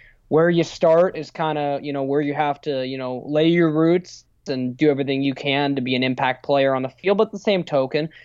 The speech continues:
you know, you can some, you know, um, these are eighteen-year-old kids that are making these decisions going to schools, and, you know, um,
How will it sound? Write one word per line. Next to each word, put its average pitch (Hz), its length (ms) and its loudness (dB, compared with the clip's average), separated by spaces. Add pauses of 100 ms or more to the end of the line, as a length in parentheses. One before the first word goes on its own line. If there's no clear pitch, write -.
(140)
you 160 80 -2
know, 147 80 0
you 156 160 -2
can 156 140 -2
some, 139 280 0
you 143 120 -6
know, 135 180 -4 (160)
um, 123 420 2 (220)
these 160 240 2
are 156 80 2
eighteen-year-old 151 680 2
kids 151 280 0
that 151 120 2
are 127 80 0
making 127 260 -4
these 131 140 -4
decisions 131 580 -4
going 131 300 0
to 127 80 -10
schools, 160 500 0
and, 127 140 -2 (280)
you 139 100 0
know, 156 260 0
um, 131 500 2